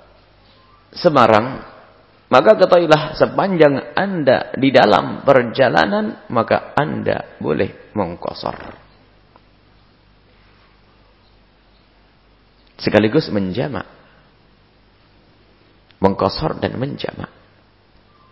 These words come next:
Zuhur digabung dengan asar dua-dua. Yang penting tujuannya adalah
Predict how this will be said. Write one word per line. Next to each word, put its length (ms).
Zuhur 320
digabung 560
dengan 320
asar 680
dua-dua. 1000
Yang 240
penting 240
tujuannya 560
adalah 240